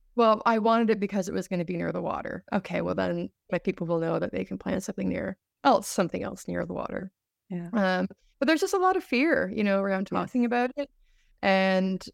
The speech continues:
Speaker 1: I always just joke that, you know, it's not a vampire. If you invite it in, it's not going to kill you.
Speaker 2: Mm.
Speaker 1: If anything, it helps with the familiarity around death because <laughs> I used to have on my website, "Spoiler alert,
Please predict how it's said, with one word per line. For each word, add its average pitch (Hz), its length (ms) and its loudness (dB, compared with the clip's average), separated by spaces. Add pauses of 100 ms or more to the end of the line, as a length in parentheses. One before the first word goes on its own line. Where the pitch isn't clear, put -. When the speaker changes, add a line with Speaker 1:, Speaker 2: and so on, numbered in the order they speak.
(280)
Speaker 1:
I 190 160 2
always 196 200 0
just - 220 -8
joke 190 300 0
that, 185 240 0
you 185 80 0
know, 180 140 0
it's 190 120 -4
not 175 140 0
a 165 40 0
vampire. 214 520 4
If 214 100 -4
you 180 120 0
invite 170 240 0
it 170 120 -2
in, 190 260 2
it's - 160 -6
not 170 160 -4
going - 180 -4
to 160 60 -8
kill - 240 -4
you. - 220 -6 (440)
Speaker 2:
Mm. 151 180 -12
Speaker 1:
If 190 220 0
anything, 220 680 4
it 190 140 -4
helps - 260 -2
with 196 80 -14
the 180 80 -6
familiarity 180 1000 0 (220)
around 233 400 0
death 247 360 2
because 196 600 0
<laughs> - 520 -4
I 214 60 4
used 202 240 4
to 196 60 8
have 180 100 4
on 185 60 0
my 180 120 4
website, 175 420 0
"Spoiler 240 440 2
alert, 185 280 2